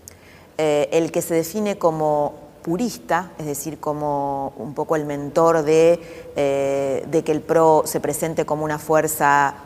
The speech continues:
joven, nueva, eh, el que plantea que las alianzas con otras fuerzas, por ejemplo, en su momento con Sergio Massa,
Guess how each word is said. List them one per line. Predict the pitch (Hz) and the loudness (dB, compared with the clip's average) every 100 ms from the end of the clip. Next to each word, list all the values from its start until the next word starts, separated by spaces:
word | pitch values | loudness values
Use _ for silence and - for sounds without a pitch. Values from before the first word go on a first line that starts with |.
| - | -4
joven, | - 185 170 160 156 151 151 - 156 | 6 8 10 8 4 2 -4 -6 -2
nueva, | 160 160 151 147 147 143 - - - 143 | 0 2 2 4 4 2 -6 -20 -10 -2
eh, | 143 139 139 139 139 139 131 120 - | 2 4 4 4 2 0 -2 -6 -6
el | 143 | -4
que | 156 | -2
plantea | 160 156 156 180 | -2 -2 4 4
que | 160 | 4
las | 151 151 | 0 0
alianzas | 143 156 165 165 160 | -2 0 0 0 -6
con | 160 156 | -6 -4
otras | 151 151 | -4 -4
fuerzas, | - 165 156 - 143 147 - | 4 4 4 0 -2 -4 -4
por | 151 | -4
ejemplo, | 151 151 151 151 147 143 139 | -2 -6 -2 2 2 2 -2
en | 143 | -6
su | 147 | -6
momento | 143 156 160 156 151 139 | -6 -4 -4 -2 -2 -2
con | 143 | -4
Sergio | 139 156 147 147 | -4 -6 -6 -4
Massa, | 160 156 151 147 | -4 -4 -2 -4